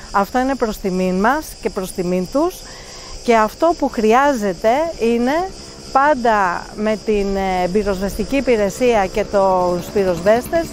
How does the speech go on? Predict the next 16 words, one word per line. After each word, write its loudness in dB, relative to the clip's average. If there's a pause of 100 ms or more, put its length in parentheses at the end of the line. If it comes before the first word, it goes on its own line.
(120)
η -4
συνεργασία. -2 (680)
Θέλω 4
να 0
ευχαριστήσω 0 (120)
όλους 2
τους, -2
ε, 0 (280)
εθελοντές, 4 (600)
γιατί 2
έχω 4
συγκινηθεί 0
από 0
αυτό 0
που -4
βλέπω. 0